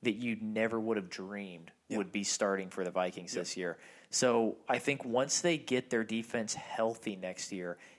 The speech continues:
Speaker 1: and then if they can add a couple pieces, either through th-, free agency or, uh, you know, or the draft,
Speaker 2: Mm-hmm.
Speaker 1: I think between that and their offense, I think that next year you could look up and the Vikings will be a,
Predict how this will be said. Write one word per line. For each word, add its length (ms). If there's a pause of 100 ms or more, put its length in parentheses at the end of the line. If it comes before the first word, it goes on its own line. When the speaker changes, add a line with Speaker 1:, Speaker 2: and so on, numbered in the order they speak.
(100)
Speaker 1:
and 180
then 200
if 140
they 120
can 280
add 260
a 60
couple 340
pieces, 640 (340)
either 280
through 200
th-, 240
free 360
agency 640
or, 380 (200)
uh, 400
you 120
know, 100
or 160
the 100
draft, 640
Speaker 2:
Mm-hmm. 220 (500)
Speaker 1:
I 140
think 300
between 420 (100)
that 440 (300)
and 200
their 220
offense, 640 (100)
I 140
think 260
that 140
next 340
year 80
you 160
could 160
look 240
up 240
and 140
the 60
Vikings 460
will 120
be 400 (100)
a, 180